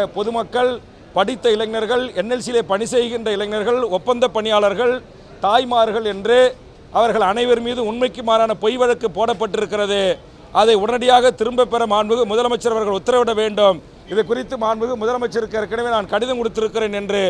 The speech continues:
இன்று இந்த அவையின் கவனத்தை ஈர்த்திருக்கிறேன்.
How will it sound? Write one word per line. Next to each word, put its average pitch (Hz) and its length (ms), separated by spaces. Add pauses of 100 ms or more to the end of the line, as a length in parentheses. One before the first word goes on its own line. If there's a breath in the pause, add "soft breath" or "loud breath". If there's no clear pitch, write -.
(460 loud breath)
இன்று 220 200 (100)
இந்த 190 180
அவையின் 220 320 (200)
கவனத்தை 220 460
ஈர்த்திருக்கிறேன். 190 640